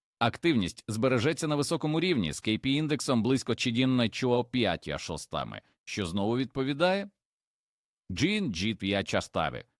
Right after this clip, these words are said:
Цей день може стати кульмінацією геомагнітної напруги, спровокованої продовженням впливу сонячних викидів. Буря такого рівня здатна викликати серйозніші порушення в роботі радіозв'язку, а також вплинути на точність G P S.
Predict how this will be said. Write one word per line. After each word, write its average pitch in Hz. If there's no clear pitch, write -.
Цей 220
день 202
може 127
стати 127
кульмінацією 95
геомагнітної 107
напруги, 170
спровокованої 139
продовженням 113
впливу 123
сонячних 98
викидів. 73
Буря 170
такого 90
рівня 110
здатна 110
викликати 175
серйозніші 104
порушення 165
в 131
роботі 110
радіозв'язку, 95
а 71
також 151
вплинути 175
на 160
точність 113
G 87
P 76
S. -